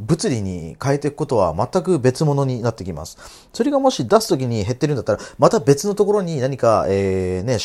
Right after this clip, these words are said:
考とか感情の、まあ、フィルターにゴミが詰まってるんでしょう。うん。っていう感じですね。だから本当に、まあ、ちょっと最後、最後の方はね、ちょっと難しい話になっちゃったけど、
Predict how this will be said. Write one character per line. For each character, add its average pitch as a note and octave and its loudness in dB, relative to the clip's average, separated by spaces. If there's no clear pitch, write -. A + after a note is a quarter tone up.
考 B2 0
と - -2
か F#2+ -4
感 G2 -2
情 G2+ -2
の、 G2 -8
ま C3 0
あ、 - -4
フ - 0
ィ C#3 2
ル C#3+ -2
タ D#3 6
ー - 8
に C3 0
ゴ A#2 2
ミ C#3+ 0
が G2 0
詰 - -4
ま B2 2
っ - -6
て G#2 -4
る E2 -4
ん D2 -10
で B1 -10
し - -8
ょ D2 -4
う。 - -6
う F2+ -6
ん。 E2 -8
っ - -16
て A3+ 0
い - 2
う A#3+ 0
感 F#3+ 0
じ E3+ -4
で D#3 2
す - -8
ね。 D#2 -10
だ E3 2
か C#3+ 2
ら B2 0
本 F#3 -2
当 G#3+ 0
に、 G#3 -2
ま A#2+ 2
あ、 D2+ -8
ち - -8
ょ - 0
っ - -8
と A#2 -10
最 A3 4
後、 F3 -8
最 A3+ 2
後 B3+ 0
の B3 -8
方 C4+ -2
は C3 0
ね、 A#2 -4
ち - -6
ょ D#3+ -6
っ - -6
と A2 -4
難 B2 0
し F3+ -8
い F#3 -2
話 E3 -6
に G#2+ -6
な D#3+ 2
っ - -12
ち - 0
ゃ A#2+ 4
っ - 0
た D#2 -8
け - -14
ど、 F2 -8